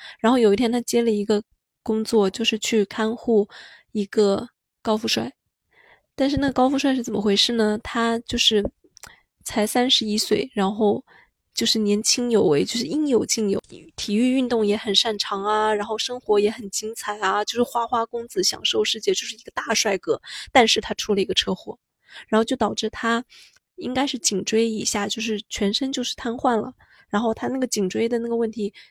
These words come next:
就是也是没有办法修复的嘛。而且他后面应该还出现了一些就是比较严重的并发症还是怎么着的，是有肺炎还是怎么样的，就导致他的健康状况其实是一直就是每况愈下，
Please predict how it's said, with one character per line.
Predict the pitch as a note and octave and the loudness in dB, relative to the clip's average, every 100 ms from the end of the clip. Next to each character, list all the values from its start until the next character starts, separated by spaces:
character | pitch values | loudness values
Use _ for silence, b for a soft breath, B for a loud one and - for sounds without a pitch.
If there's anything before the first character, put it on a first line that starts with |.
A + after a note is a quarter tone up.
| B | B
就 | A#3 | -4
是 | - A3 - _ _ _ _ _ _ _ _ _ - | -2 -2 -4 _ _ _ _ _ _ _ _ _ -4
也 | G3+ | -2
是 | G#3+ | 0
没 | B3+ | 0
有 | B3 | 2
办 | B3+ | 2
法 | G3+ | 4
修 | - A3 | 4 2
复 | - | 2
的 | - | 0
嘛。 | E3 - _ _ _ _ _ _ _ - | 0 -4 _ _ _ _ _ _ _ 2
而 | A#3+ | 4
且 | B3 | 4
他 | G#3+ B3+ A#3+ C4 B B | 0 0 0 -2 B B
后 | C#4+ | 4
面 | B3+ A3 G#3+ - | 6 4 2 -4
应 | - B3 | -6 0
该 | B3+ | 2
还 | B3 G#3 | 2 2
出 | - | 0
现 | A#3+ B3 | -2 2
了 | A#3 | 2
一 | |
些 | A#3 A#3 | 2 0
就 | A#3 | 0
是 | A#3 A3 | -2 -2
比 | G#3 | 0
较 | G#3 G#3 | 4 4
严 | G3 G3 | 4 2
重 | A#3+ A#3 | 0 -2
的 | G#3+ A3+ | -2 -2
并 | B3 A#3+ | -4 -4
发 | A#3+ | -4
症 | B3+ D4 | -2 -2
还 | C4 G3+ | 0 0
是 | |
怎 | F#3 G#3 | -2 -6
么 | |
着 | G3+ G3+ | -6 -4
的， | G#3+ | 0
是 | - C4+ | 2 2
有 | |
肺 | G#3+ C#4 | 2 2
炎 | A3+ D3 | 0 2
还 | - | 2
是 | A#3+ | 0
怎 | - | -2
么 | - | -8
样 | - | -8
的， | A#3 B B | -10 B B
就 | D4+ | 0
导 | - G#3+ | 2 0
致 | G3+ | -2
他 | G#3+ | 0
的 | C4+ | 0
健 | C4 C4+ | 2 0
康 | A3 A3+ | 0 -2
状 | A#3 A#3 | -2 -2
况 | A3 G#3 | -2 -2
其 | - A3+ | 0 2
实 | |
是 | - | 2
一 | B3+ | 0
直 | A#3 F#3 | -4 -4
就 | - | -4
是 | A3+ | -2
每 | G#3+ - | -4 -4
况 | - G#3 | -4 -2
愈 | G3+ | 0
下， | G3 G3+ | -2 -4